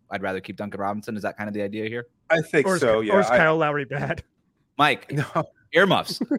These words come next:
Speaker 1: Come on.
Speaker 3: <laughs> Oh, sorry, sorry, sorry.
Speaker 2: Uh, yeah, I, I think that's, that's, uh, the, the, the thought process
Speaker 1: That's,
Speaker 2: here is
Speaker 1: that's,
Speaker 2: that we
Speaker 1: okay,
Speaker 2: wanna keep
Speaker 1: very good.
Speaker 2: Duncan. Uh, at the
Speaker 1: Um,
Speaker 2: same time, I also think,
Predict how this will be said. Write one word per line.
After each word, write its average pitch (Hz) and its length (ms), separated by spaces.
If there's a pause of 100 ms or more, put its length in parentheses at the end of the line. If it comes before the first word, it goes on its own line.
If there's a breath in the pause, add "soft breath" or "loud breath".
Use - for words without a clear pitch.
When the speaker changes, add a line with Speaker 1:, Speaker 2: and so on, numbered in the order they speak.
Speaker 1:
Come - 100
on. - 200
Speaker 3:
<laughs> - 40
Oh, 214 80
sorry, 233 240
sorry, - 200
sorry. - 480 (1040 loud breath)
Speaker 2:
Uh, 139 340
yeah, 185 300
I, 160 300
I 160 40
think 165 160
that's, 143 280 (120)
that's, 131 320
uh, 120 220
the, 113 340
the, 107 280 (320)
the 117 120
thought 151 280
process 147 220
Speaker 1:
That's, 131 180
Speaker 2:
here 127 80
is - 20
Speaker 1:
that's, 117 120
Speaker 2:
that 113 60
we 113 60
Speaker 1:
okay, 110 120
Speaker 2:
wanna 110 100
keep 123 160
Speaker 1:
very 113 80
good. 104 180
Speaker 2:
Duncan. 87 100 (520)
Uh, 110 300
at 110 40
the 143 240
Speaker 1:
Um, 147 60
Speaker 2:
same 202 180
time, 208 220 (300)
I 156 100
also 185 260
think, 180 300